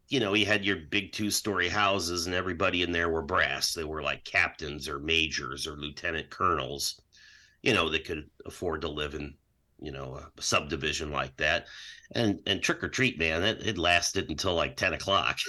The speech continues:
<laughs> or later if it was on a weekend. Um, you know, you, you were out just running around and there were, t-,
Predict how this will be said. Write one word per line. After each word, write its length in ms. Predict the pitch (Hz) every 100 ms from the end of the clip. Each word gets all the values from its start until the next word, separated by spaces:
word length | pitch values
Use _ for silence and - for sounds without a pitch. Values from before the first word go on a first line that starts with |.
| - - -
<laughs> 340 | - 135 -
or 240 | 131 151 127
later 440 | 113 123 104 90
if 80 | 92
it 60 |
was 160 | 92 90
on 160 | 95 82
a 80 |
weekend. 580 | 87 98 82 69 65 73 98 - - _ _ _ - -
Um, 500 | 82 80 71 64 65 _ _ - -
you 100 | 107
know, 180 | 90 85
you, 160 | 85 87
you 220 | 95 127
were 120 | 98
out 280 | 98 90 -
just 260 | 90 -
running 320 | 87 101 98 87
around 300 | 95 101 87
and 120 | 85
there 80 | 85
were, 140 | 80
t-, 180 | 78